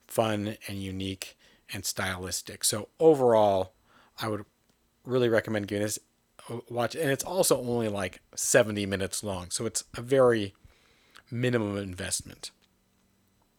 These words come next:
For a pretty rewarding experience. It's streaming lots of places, uh, some in a dub that I, that I, that's the, the one I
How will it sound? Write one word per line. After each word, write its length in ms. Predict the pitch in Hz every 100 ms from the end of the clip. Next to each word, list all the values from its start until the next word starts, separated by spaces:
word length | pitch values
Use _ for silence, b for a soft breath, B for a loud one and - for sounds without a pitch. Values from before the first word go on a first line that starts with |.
| _ _ - B B B B B
For 240 | - 110 110
a 140 | 110
pretty 240 | - 127 104
rewarding 480 | 107 95 104 98
experience. 580 | 95 - 101 98 98 - - B B B
It's 160 | 127 -
streaming 680 | - 143 143 135 131 127 - _ _ _ _ -
lots 420 | 113 127 131 -
of 100 | 131
places, 640 | - 110 - 104 98 - - b b b b b
uh, 160 | 117 104
some 300 | - 135 135
in 40 |
a 60 | 135
dub 360 | 113 117 110 101
that 100 | 104
I, 260 | 107 107 - _ _ _ _ _ _
that 300 | - 110 113
I, 180 | 104 104 -
that's 280 | 127 113 -
the, 320 | - 107 123
the 160 | 120 110
one 160 | 107
I 120 | 117